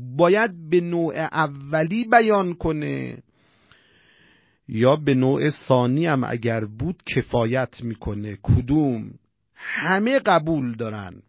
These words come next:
که خطابات شرعیه لازم نیست که از نوع اول باشه، که حتماً باید اعلام بشه تمام موضوع همینه،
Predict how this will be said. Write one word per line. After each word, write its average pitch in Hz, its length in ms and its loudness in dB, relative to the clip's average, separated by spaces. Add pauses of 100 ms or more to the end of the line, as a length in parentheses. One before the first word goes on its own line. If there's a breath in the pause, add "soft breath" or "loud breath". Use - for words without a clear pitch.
(800 soft breath)
که - 160 -2
خطابات 123 920 0
شرعیه 120 1300 -2
لازم 135 760 4
نیست 196 640 -4
که 180 100 0
از 135 280 -2
نوع 131 400 -2
اول 110 800 -4
باشه، 98 520 -12 (2250 soft breath)
که 120 440 2
حتماً 165 800 -2
باید 160 360 2
اعلام 143 680 0
بشه 127 320 -6
تمام 160 640 -2
موضوع 127 560 -2
همینه، 113 680 -4